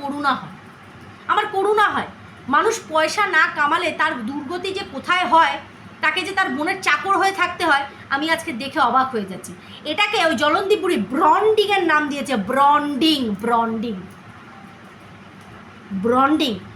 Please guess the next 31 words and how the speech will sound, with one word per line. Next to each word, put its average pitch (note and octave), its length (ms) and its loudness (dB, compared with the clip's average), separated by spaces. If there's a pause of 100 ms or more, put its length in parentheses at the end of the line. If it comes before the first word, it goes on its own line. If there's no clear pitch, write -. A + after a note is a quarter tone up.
(120)
সন্দীপদের A4 720 2
অত F4 240 2
সুন্দর A4+ 480 0
গঠনমূলক G#4 600 2
ভিডিও D#4 400 -2
দেখেও E4 440 0 (260)
যদি E4+ 160 -2
ওর G4 320 0
না F#4 200 2
মনে F4+ 180 0
হয় E4+ 160 2
যে E4 100 -2
ওটা E4 180 0
ব্রন্ডিং, D#4+ 640 0 (340)
ঠিক F4 140 -2
আছে, A4 380 -2
সন্দীপ D4 320 -4
সন্দীপের F4+ 340 -4
বাবাকে D4+ 320 0
অত্যাচার D4+ 440 -2
করে, D4 200 0
ব্লগের C4 360 -2
বাইরে C4 280 -2
রাখে, C#4+ 200 -4
ব্লা D#4+ 260 2
ব্লা D4+ 220 2
ব্লা C4+ 220 2
ব্লা, F4+ 180 0 (320)
বুলশিট D#4 380 0
বকবক B3+ 360 2
করে, F#3 140 -4